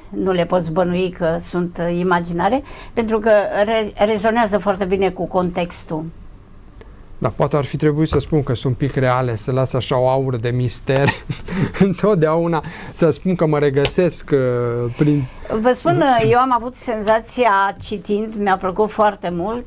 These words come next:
Speaker 1: uh, că chiar sunteți, uh, urmașul, uh, celor care povestesc, dar spuneți că numai bunica e
Speaker 2: Uh,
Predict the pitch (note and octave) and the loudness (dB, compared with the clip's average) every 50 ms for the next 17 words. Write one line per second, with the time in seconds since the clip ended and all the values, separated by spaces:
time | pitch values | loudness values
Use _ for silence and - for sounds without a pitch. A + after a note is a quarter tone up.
0 | - - A#3+ A3+ A3+ A3 G#3 - - A#3 A3+ G#3+ G#3 G3+ G#3 G#3 G3+ F#3 F#3 - | -6 -2 0 2 2 0 0 -2 -2 2 4 4 6 6 4 4 2 0 -4 -10
1 | - - - - - - - - B3+ B3 C#4 D4 C#4+ - - C4+ B3 A3 G#3 C4 | -16 -20 -20 -20 -20 -18 -4 0 2 2 2 2 -2 -6 -6 -6 -6 -2 0 0
2 | C#4 C4 - - - C4+ C4 B3 A#3+ A#3+ A#3 A#3 A3+ A3+ A3+ A3+ B3 A#3+ A#3+ B3 | 0 0 -2 -6 -4 0 2 4 4 6 4 4 2 2 2 2 2 2 2 2
3 | C#4+ C#4+ C4 - - A#3 A3+ A3 A3 G#3+ A3 A3+ A3+ A3 A3 A3 - - - F#3+ | 2 2 0 -2 -4 -2 -2 0 0 0 2 4 4 4 2 2 -2 -4 -6 -6
4 | G3 - - - - - - - - - - - C4+ B3 A3+ A3 A3 A3+ A3+ - | -6 -6 -10 -14 -14 -14 -14 -16 -16 -8 -2 0 2 2 2 2 0 0 -2 -6
5 | - - - - - - - - - A#3+ A#3 G#3+ G#3+ G#3+ A3 A3 G#3+ G#3 G3 G3 | -14 -20 -20 -20 -20 -20 -18 -6 0 2 2 2 2 0 -2 -2 -2 -2 -4 -4
6 | F#3+ - - - - - - - - - - - - - A3+ A3+ G#3+ G#3+ A3+ G#3+ | -6 -10 -12 -16 -18 -18 -20 -20 -20 -20 -20 -20 -4 0 0 0 2 0 -2 -4
7 | - - - G3+ E3+ - - - - A3 G#3 F#3+ F#3+ G#3+ G#3+ - - - A#3 A#3+ | -4 -2 0 0 0 0 -4 -10 -12 -4 -2 0 0 0 -2 -6 -8 -4 -2 -2
8 | B3 A#3+ A3+ - - A3+ A3 A3 G#3+ G#3+ G#3+ G#3+ G#3 G#3 F#3+ G3+ F#3+ E3+ D3+ - | -2 -2 -4 -4 -2 0 0 0 0 0 0 2 2 2 2 2 2 0 0 -2
9 | - E3 C#3+ F3 F3 E3+ E3+ F3 F3 - - - - - - - - - - - | -2 -2 -2 -2 -4 -6 -8 -8 -10 -12 -14 -16 -16 -18 -20 -20 -20 -20 -20 -20
10 | - - - - E3+ E3+ F#3 G3 | -20 -20 -8 -2 0 2 2 2